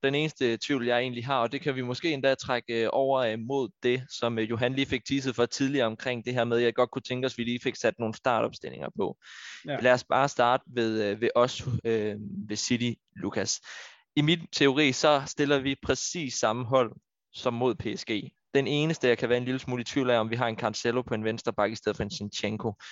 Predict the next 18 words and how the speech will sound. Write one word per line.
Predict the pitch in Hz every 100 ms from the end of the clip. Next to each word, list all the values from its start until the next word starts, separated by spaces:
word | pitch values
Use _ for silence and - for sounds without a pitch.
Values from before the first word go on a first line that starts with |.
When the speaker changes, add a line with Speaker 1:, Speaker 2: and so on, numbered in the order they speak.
| - _
Speaker 2:
Mm. | -
Speaker 1:
Øh, | 110 107
men | 110
hvordan | 107 117 123
er | 131
dit | 135 135 -
bud | 131 123
på | - 117 -
en | 113
startopstilling | 101 127 120 110 - 110
nu | 110
her | 113 113
på | 113
lørdag? | 107 110 117 _ _ _ _ _ _ _
Speaker 2:
Jamen, | 190 151
jeg | 147 147 143
er | 131
faktisk | 139 139 131